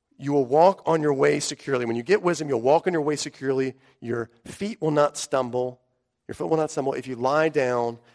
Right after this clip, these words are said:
you will not be afraid. And when you lie down, your sleep will be sweet. That's what happens when you get God's wisdom more and more into your life. You also get honor.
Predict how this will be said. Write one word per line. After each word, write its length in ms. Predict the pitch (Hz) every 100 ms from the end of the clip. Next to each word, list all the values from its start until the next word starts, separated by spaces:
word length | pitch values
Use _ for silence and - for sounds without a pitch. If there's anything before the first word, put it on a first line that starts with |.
| _
you 100 | 123
will 60 | 117
not 260 | 123 127
be 120 | - 135
afraid. 580 | - 123 104 98 101
And 80 | -
when 100 | 113
you 80 | 110
lie 280 | 117 127 135
down, 280 | 131 120 110
your 100 | 110
sleep 460 | - - 156 -
will 80 | 135
be 100 | 113
sweet. 380 | - - 98 _ _ _ _ _ _ _ _ _ _ _ _ -
That's 140 | -
what 100 | 135
happens 260 | 127 123 127
when 120 | 117
you 40 |
get 160 | 107 -
God's 360 | 113 107 107 -
wisdom 260 | 101 101
more 140 | 101 101
and 80 |
more 100 | 101
into 160 | 101 -
your 60 | 104
life. 200 | 98 98 -
You 100 | 131
also 220 | 127 127
get 200 | 123 127 -
honor. 460 | 117 127 98 87